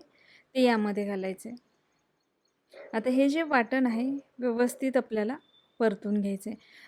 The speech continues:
तुम्ही वाटण कसं परतता त्यानुसार भाजीला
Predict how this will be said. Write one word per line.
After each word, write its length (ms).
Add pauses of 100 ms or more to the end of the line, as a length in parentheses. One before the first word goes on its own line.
(100)
तुम्ही 160
वाटण 420
कसं 360
परतता 640 (640)
त्यानुसार 440
भाजीला 580